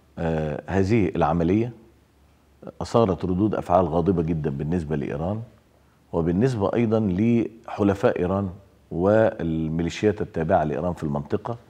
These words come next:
احنا سمعنا تصريحات قوية جدا من جانب حزب الله، وتصريحات أخرى، وتعهد وتوعد بالرد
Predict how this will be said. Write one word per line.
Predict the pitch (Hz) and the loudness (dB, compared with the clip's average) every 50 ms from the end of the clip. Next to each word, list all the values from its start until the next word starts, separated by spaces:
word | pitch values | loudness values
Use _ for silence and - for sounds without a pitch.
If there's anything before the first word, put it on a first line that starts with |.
| _ _ - - - - - - _ _ _ _ _ | _ _ -20 -20 -20 -20 -20 -20 _ _ _ _ _
احنا | - 85 90 85 | -8 -6 -6 -4
سمعنا | - 110 113 104 92 82 | 0 2 2 2 2 0
تصريحات | - 90 - - 82 - - 85 82 - - - - - _ - - | -2 -6 -6 -6 -6 -2 0 -2 -2 -2 -6 -16 -20 -20 _ -12 -2
قوية | - 87 92 92 87 | 2 4 4 4 4
جدا | 80 92 82 76 80 | 2 0 0 0 -2
من | 73 76 78 | -2 -2 -2
جانب | 78 82 78 76 - | -2 -4 -4 -4 -6
حزب | - 82 76 67 67 | -8 -10 -8 -8 -8
الله، | 67 69 71 78 87 104 113 | -6 -4 -2 0 2 2 2
وتصريحات | 113 107 92 - 87 - - 82 - - - 82 - - | 2 0 -2 -4 -8 -8 -8 -8 -4 -4 -4 -6 -4 -6
أخرى، | 104 101 - - 117 123 123 123 | -6 -6 -2 0 4 4 6 4
وتعهد | 127 117 - 78 87 95 90 82 - 80 73 82 107 107 87 92 98 101 98 - - - - - - - - - _ _ _ | 4 2 0 0 0 0 0 0 0 2 4 4 4 4 2 0 -2 -4 -4 -8 -16 -20 -20 -20 -20 -20 -20 -20 _ _ _
وتوعد | - 82 - - 73 80 98 107 95 90 104 117 120 - - - - - _ _ _ _ _ _ _ _ _ - | -6 -6 -2 0 6 8 10 10 10 8 6 2 0 -4 -12 -20 -20 -20 _ _ _ _ _ _ _ _ _ -12
بالرد | - - 87 98 98 101 104 101 - - 85 85 90 104 113 110 107 95 | -12 -4 0 4 4 6 6 4 2 -2 -4 0 2 2 2 2 0 -8